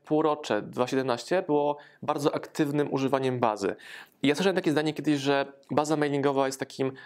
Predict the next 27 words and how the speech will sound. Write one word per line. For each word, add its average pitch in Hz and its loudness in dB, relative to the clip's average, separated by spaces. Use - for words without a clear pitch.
bankomatem 127 0
klienckim, 123 -2
po - -8
który 123 0
sięgasz, 127 2
jak 120 -4
potrzebujesz 123 0
pieniędzy. 117 2
I 156 4
nie 156 6
do 165 2
końca 208 4
w 185 -6
to 170 4
ufałem, 110 2
wierzyłem, 131 2
ale 139 4
jak 147 0
zaczęło 151 2
to 151 0
działać 160 2
w - -10
ten 151 -2
sposób 147 -2
właśnie - -2
u 127 0
nas, - -2